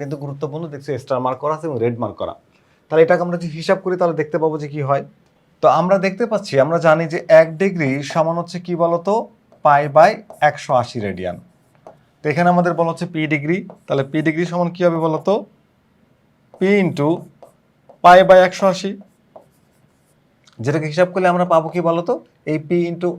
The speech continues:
এই পি এর সাথে কিন্তু পাই গুণ হয়ে যাবে, তাহলে পি পাই by হচ্ছে একশো আশি। তাহলে এটা ডিগ্রি থেকে কি হয়ে গেল বলতো? ডিগ্রি থেকে হয়ে গেল এটা রেডিয়ান। কি হয়ে গেল? রেডিয়ান। ওকে, তাহলে এটা যদি, এটা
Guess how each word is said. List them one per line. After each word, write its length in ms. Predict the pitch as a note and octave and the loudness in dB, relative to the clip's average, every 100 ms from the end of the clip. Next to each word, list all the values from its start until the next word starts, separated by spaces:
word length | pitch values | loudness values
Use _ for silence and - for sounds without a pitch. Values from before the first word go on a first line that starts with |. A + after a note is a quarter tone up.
| - | -6
এই 140 | D#3 D3+ | -6 -6
পি 60 | F3+ | -4
এর 80 | F3+ F3+ | -4 -4
সাথে 140 | F3+ F3 | -8 -8
কিন্তু 140 | F3+ - | -6 0
পাই 120 | C#3+ C3+ | 0 0
গুণ 140 | C#3 C3 | -6 -6
হয়ে 100 | B2+ | -2
যাবে, 240 | A2+ G2 F#2 - _ - | -2 -2 -10 -16 _ -8
তাহলে 180 | C3 C3 A#2+ | -4 -4 -6
পি 340 | E3 F#3 A3+ - | -6 -4 -8 -6
পাই 300 | - D3+ A2+ B2+ - _ _ - - | 0 2 2 0 -6 _ _ -20 -4
by 140 | B2 C3+ C3+ | 0 0 -2
হচ্ছে 240 | C#3 F#3+ G#3 - _ | -8 -8 -8 -10 _
একশো 300 | A#2+ A2+ - G#2 | -8 -8 -4 -6
আশি। 200 | G2 - - _ _ _ _ _ - | -6 -14 -20 _ _ _ _ _ -4
তাহলে 160 | D#3 | 0
এটা 160 | D#3+ F#3 F3 D3+ | 4 4 4 0
ডিগ্রি 200 | D3 D#3+ G3 | -4 -4 -2
থেকে 120 | G3+ G3+ | -2 0
কি 60 | G3 | 0
হয়ে 120 | G3 F#3+ | 0 2
গেল 160 | F#3+ | 2
বলতো? 440 | F#3 F3+ G3 A#3 A#3 _ - C3 | 2 -2 -2 -4 -6 _ -12 -8
ডিগ্রি 180 | D3 E3 | -4 -4
থেকে 200 | D#3 D#3+ | -4 -6
হয়ে 140 | D3 D3+ | -4 -2
গেল 100 | D3+ D3+ | -2 0
এটা 120 | E3 B2 | -4 -2
রেডিয়ান। 300 | A#2+ A2+ G2+ G2 | -4 -2 -4 -4
কি 120 | C#3+ D#3 | -8 -4
হয়ে 120 | E3 | 2
গেল? 160 | E3 G3+ B3+ _ _ A2+ | 2 2 -2 _ _ -6
রেডিয়ান। 320 | G2 G2+ F2 F2+ _ _ - | -4 -4 -8 -12 _ _ -4
ওকে, 280 | A#2+ A#2 G2+ - _ - - _ _ - - | -2 -2 -6 -10 _ -20 -20 _ _ -14 0
তাহলে 280 | F3+ F3 C#3+ C#3+ | 2 4 2 0
এটা 100 | D#3 D#3+ | -6 -6
যদি, 120 | F3 | -4
এটা 120 | F#3 | -2